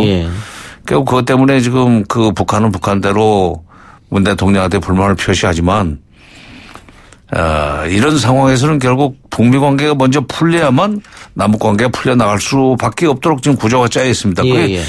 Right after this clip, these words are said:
Speaker 2: 미국이 바라는 바예요.
Speaker 1: 예.
Speaker 2: 그러니까 통미봉남은, 어, 미국이 원하는 거예요.
Speaker 1: 음.
Speaker 2: 그러니까 한미 동맹주의자들이 숭상에 맞지 않는 미국이
Speaker 1: <laughs>
Speaker 2: 바라는 순서대로 가는 겁니다.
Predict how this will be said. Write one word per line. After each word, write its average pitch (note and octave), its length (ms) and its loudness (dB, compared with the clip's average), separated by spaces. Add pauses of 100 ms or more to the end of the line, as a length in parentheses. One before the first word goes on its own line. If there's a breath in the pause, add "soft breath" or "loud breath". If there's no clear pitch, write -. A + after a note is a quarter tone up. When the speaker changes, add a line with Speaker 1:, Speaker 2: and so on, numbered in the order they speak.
Speaker 2:
미국이 B2+ 380 2
바라는 A#2+ 440 2
바예요. G#2 420 0
Speaker 1:
예. A2 280 0 (500 loud breath)
Speaker 2:
그러니까 C#3 300 -2
통미봉남은, C3 1160 2 (720 soft breath)
어, D2+ 880 -2
미국이 B2+ 380 2
원하는 A#2 400 2
거예요. D#2 260 -4 (100)
Speaker 1:
음. F#2+ 360 -4 (220)
Speaker 2:
그러니까 B2+ 120 0
한미 C3+ 280 0
동맹주의자들이 D3 1160 0 (500 soft breath)
숭상에 D#3 600 0
맞지 D#3 300 0
않는 D#3+ 260 2
미국이 D#3 520 0
Speaker 1:
<laughs> - 20 -4
Speaker 2:
바라는 B2 400 0
순서대로 C3 440 0
가는 G2+ 260 0
겁니다. A2+ 380 0